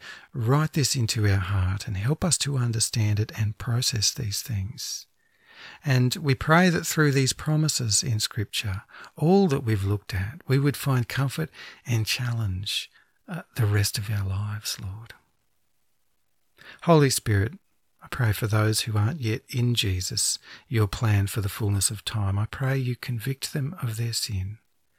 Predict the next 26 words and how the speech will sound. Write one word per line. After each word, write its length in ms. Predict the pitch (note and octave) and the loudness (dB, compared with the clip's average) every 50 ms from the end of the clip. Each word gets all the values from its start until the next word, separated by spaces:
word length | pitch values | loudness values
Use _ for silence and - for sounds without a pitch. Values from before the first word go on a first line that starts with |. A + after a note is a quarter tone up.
| _ _ _ _ _ - | _ _ _ _ _ -10
of 100 | A2+ G2+ | -8 -2
their 140 | A2+ A2 G#2 | 0 2 2
need, 480 | G2+ G#2 A2 A2+ A#2+ B2 C3 C3+ - - _ _ _ _ _ _ _ _ _ _ _ _ - | 4 2 2 0 -2 -4 -4 -8 -10 -14 _ _ _ _ _ _ _ _ _ _ _ _ -4
and 120 | A#2 G2+ | -2 0
their 120 | G2 F#2+ F#2+ | 0 0 0
judgment, 600 | - - A#2+ A#2 A#2+ - - C3+ C3+ C#3+ D#3+ - _ _ _ _ _ _ _ _ _ _ _ - | 0 0 0 0 -2 -2 -2 -4 -4 -4 -8 -10 _ _ _ _ _ _ _ _ _ _ _ -2
and 180 | G2+ G2+ G#2 | 0 0 0
their 140 | G#2 G2+ G2+ | 0 0 -2
curse 680 | - - - - A#2+ A2+ A2+ A2 - - - - - - _ _ _ _ _ _ | -2 -6 -4 -2 -2 -2 -2 -2 -4 -4 -4 -4 -6 -10 _ _ _ _ _ _
that 160 | - C3+ - | -16 -10 -4
they 140 | - A#2 G#2+ | -4 -2 0
stand 460 | - - - - A2 G#2 G#2+ G#2 G2 A2 | 0 -2 -2 -2 -2 -2 -2 -2 -4 -4
in. 260 | G#2 G#2 - A#2+ A2 _ _ _ _ _ _ _ _ _ _ _ _ _ _ _ _ _ _ _ _ _ _ _ - | -8 -12 -14 -16 -20 _ _ _ _ _ _ _ _ _ _ _ _ _ _ _ _ _ _ _ _ _ _ _ -4
And 160 | G#2+ G2 G2 | -2 0 0
I 80 | G2 G2 | 0 -2
pray 280 | - - B2 A#2 A#2 | -2 0 2 4 4
you 140 | A2+ G#2+ G#2+ | 4 4 2
draw 260 | G2 - A#2 A#2 A#2+ | 0 2 2 2 2
them 160 | A2 A2 G#2+ | 2 2 2
into 300 | A2 G#2+ G2+ - - A2 | 2 0 0 -2 -4 -6
repentance 840 | G2+ F#2+ - - - C#3+ C#3+ C3+ - - F#2 - - - - - - _ _ _ _ _ _ _ _ _ _ _ _ _ _ _ _ _ _ - | -6 -6 -6 -4 -4 -4 -4 -4 -6 -8 -8 -8 -8 -10 -10 -10 -10 _ _ _ _ _ _ _ _ _ _ _ _ _ _ _ _ _ _ -4
and 160 | G#2 G2 F#2+ | -2 -2 -2
draw 200 | - - G#2+ G2 F#2+ | -2 -2 -2 -2 -2
them 180 | F#2+ G2 F#2 F2+ | -2 -2 -2 -2
into 260 | F#2 F2+ - A2 F#2+ | -2 -4 -4 -6 -6
Jesus. 720 | - G#2 F#2+ F#2 F#2+ F#2+ - B2 - - - - - - | -6 -4 -4 -6 -6 -6 -8 -8 -8 -8 -8 -8 -10 -14